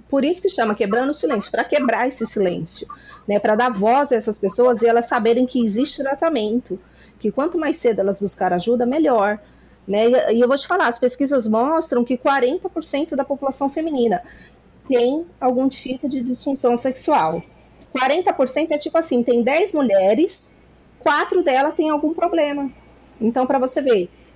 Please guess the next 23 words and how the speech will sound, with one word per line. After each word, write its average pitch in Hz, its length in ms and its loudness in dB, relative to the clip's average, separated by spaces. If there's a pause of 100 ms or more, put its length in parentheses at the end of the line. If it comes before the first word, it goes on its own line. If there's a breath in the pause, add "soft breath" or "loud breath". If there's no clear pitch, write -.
(120)
é 277 120 -4
muito 311 240 0
alto 294 320 2
esse 262 200 -2
número, 170 420 -4 (1080 soft breath)
né? 208 240 0
E 247 200 2
isso, 285 220 0
e 262 180 2
isso 277 140 0
eu 285 60 6
ainda 285 220 2
acredito 269 520 0
que, 262 640 0 (420)
que 277 60 0
ainda 254 180 2
é - 20 0
maior 277 440 2
do 262 80 -2
que 294 120 -2
quarenta 277 360 0
por 330 140 -2
cento, 190 540 -4